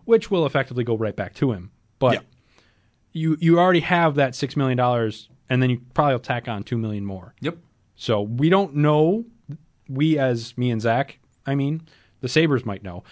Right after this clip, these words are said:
Speaker 1: Um, we don't know when, when the Dahlin or Power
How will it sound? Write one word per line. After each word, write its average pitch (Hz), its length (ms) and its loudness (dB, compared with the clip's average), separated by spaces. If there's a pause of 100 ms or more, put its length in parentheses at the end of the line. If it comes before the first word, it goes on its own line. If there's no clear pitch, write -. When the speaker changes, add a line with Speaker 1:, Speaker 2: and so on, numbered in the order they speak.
(220)
Speaker 1:
Um, 113 440 0 (360)
we 175 120 8
don't 226 100 4
know 185 140 4
when, 160 300 2
when 139 400 -2
the 135 100 0
Dahlin 135 580 0 (560)
or 139 180 4
Power 120 380 0